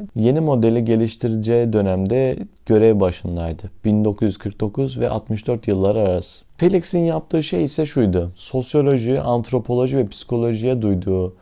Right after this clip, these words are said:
güvenden dolayı yönetici kadrolarını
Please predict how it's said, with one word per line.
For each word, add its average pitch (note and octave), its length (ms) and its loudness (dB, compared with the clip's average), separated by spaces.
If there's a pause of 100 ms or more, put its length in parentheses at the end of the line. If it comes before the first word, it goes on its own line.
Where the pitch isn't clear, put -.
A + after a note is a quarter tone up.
(260)
güvenden B2+ 680 0
dolayı G2 340 0
yönetici B2+ 640 -2
kadrolarını G#2+ 720 -2